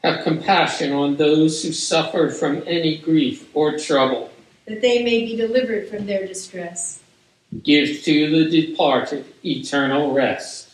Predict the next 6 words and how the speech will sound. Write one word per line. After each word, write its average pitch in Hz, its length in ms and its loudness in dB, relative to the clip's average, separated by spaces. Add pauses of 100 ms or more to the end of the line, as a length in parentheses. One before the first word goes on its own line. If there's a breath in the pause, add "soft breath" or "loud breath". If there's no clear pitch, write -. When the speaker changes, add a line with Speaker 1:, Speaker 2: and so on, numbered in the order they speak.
Speaker 2:
Let 226 300 -2
light 233 280 -2
perpetual 226 600 -4
shine 214 280 -6
upon 226 440 -4
them. 175 220 -6